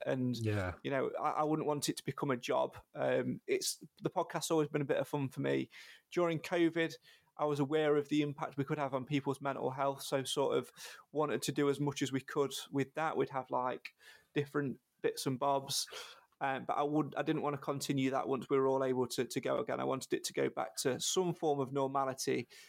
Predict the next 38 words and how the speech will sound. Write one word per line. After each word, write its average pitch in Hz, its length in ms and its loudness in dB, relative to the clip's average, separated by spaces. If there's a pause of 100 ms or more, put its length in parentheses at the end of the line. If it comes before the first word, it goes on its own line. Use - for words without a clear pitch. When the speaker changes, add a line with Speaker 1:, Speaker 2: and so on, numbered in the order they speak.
(120)
Speaker 1:
The 156 60 2
only 151 120 2
difference 147 400 0
being 131 360 4
we 131 100 2
didn't 131 340 2 (460)
go 139 160 4
back 135 260 -2
to 147 120 0
all 135 120 6
being 139 220 2
in 127 80 2
the 127 80 0
same 131 240 0
room 135 180 2
again. 131 240 0
We 127 80 0
kept - 320 -4
it 139 120 0
virtual 139 640 2
because, - 460 -2 (580)
you 143 80 0
know, 131 280 0 (320)
also 151 360 2
through 131 240 2
lockdown, 135 500 -2 (840)
you 156 140 0
know, 147 240 0 (220)
people 165 420 2
get 165 240 -2 (320)
a 165 40 6
little 160 180 4
bit - 220 0
busy, 202 260 2
don't 196 240 2
they? 139 180 2
And, 135 260 2
uh, 143 380 4